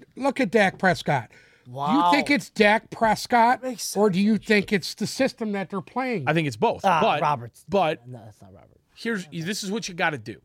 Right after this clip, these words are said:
Speaker 3: All right?
Speaker 1: Because
Speaker 3: If you
Speaker 1: you
Speaker 3: are
Speaker 1: had your
Speaker 3: Jerry
Speaker 1: back-,
Speaker 3: Jones.
Speaker 1: hold on. You had your backup in there. 'Cause Dak got hurt in the game against Tampa.
Speaker 3: Mm-hmm.
Speaker 1: He got hurt. You brought in your backup. Your backup won six fucking games for you.
Speaker 3: This is what I'm saying, though.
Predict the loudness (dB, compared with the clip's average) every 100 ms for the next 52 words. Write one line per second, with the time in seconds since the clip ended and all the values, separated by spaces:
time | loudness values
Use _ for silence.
0 | _ _ _ _ -4 -2 -2 -2 -2 2
1 | 2 0 2 2 4 2 0 -4 -2 2
2 | 0 -2 -2 0 0 -2 -2 2 2 2
3 | -2 -2 -2 -4 -6 _ _ _ _ _
4 | _ _ _ -10 2 2 4 2 2 2
5 | -2 -4 _ _ _ -4 -2 0 0 -2
6 | -2 -2 -4 -10 -4 -4 -4 -10 -10 -10
7 | -12 _ _ _ _ _ -2 4 4 4
8 | 2 2 _ _ _ _ _ _ -2 2
9 | 4 4 2 0 -2 2 4 4 2 -2
10 | -2 _ _ -8 -2 2 4 2 0 2
11 | 0 0 -4 -6 -2 -2 -2 -4 -2 -2
12 | -4 -6 -6 -6 -12 _ _ -8 -6 -6
13 | -2 -2 -4 -6 -6 -6 -8 -14 -20